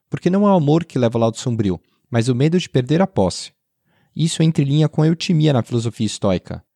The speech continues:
Pra se ter ela, é preciso ter emoções positivas ao invés de nenhuma. Isso significa que a pessoa não deve ser fria ou imóvel o tempo todo.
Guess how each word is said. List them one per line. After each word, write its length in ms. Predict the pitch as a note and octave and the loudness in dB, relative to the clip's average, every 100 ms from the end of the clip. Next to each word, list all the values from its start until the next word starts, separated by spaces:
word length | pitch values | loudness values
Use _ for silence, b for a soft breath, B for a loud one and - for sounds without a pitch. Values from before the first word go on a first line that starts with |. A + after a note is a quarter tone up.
| _ _ _ _ _ _ _ _ _ - | _ _ _ _ _ _ _ _ _ -6
Pra 140 | C3 | -2
se 140 | - D3 | -2 -2
ter 140 | B2+ | 0
ela, 260 | B2 C#3+ - | 2 2 -2
é 80 | A#2 | -4
preciso 320 | C3 - C#3+ | -4 -2 -2
ter 160 | - | 0
emoções 500 | D3+ E3 D#3+ - D#3+ | 0 2 0 0 -2
positivas 720 | - D#3+ C#3 - F3+ G#3 G#3+ - | -2 -2 -2 -2 -2 -2 -2 -2
ao 100 | F3+ | 0
invés 240 | F3 F3+ | 2 0
de 80 | - | 2
nenhuma. 460 | F3 C#3+ G#2+ E2+ D#2+ _ _ | 2 2 2 -2 -6 _ _
Isso 180 | D#3+ E3+ | -6 -4
significa 560 | D#3+ E3 C3+ - D#3 C#3 | -2 0 -2 -2 -4 -2
que 120 | C3+ | -2
a 20 | |
pessoa 340 | - B2 - D#3 | -2 -4 0 0
não 140 | F#3 | 2
deve 260 | D3+ D3 D#3 | 2 2 0
ser 200 | - D#3 | -2 -4
fria 320 | - D#3 E3+ | -2 0 2
ou 80 | D#3+ | 2
imóvel 380 | C3+ C3 B2+ | 2 0 0
o 20 | A2 | -4
tempo 260 | A#2 - | -4 -8
todo. 320 | - F#2+ E2+ | -4 -4 -4